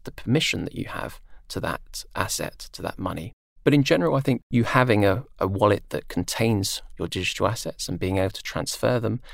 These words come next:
it's that sort of mind shift rather than you kind of relying on a more centralized authority.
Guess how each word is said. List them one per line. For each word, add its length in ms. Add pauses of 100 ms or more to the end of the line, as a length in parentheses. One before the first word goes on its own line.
(340)
it's 160
that 220
sort 120
of 120
mind 320
shift 420 (300)
rather 280
than 160
you 140
kind 180
of 120
relying 440
on 120
a 20
more 240
centralized 720
authority. 580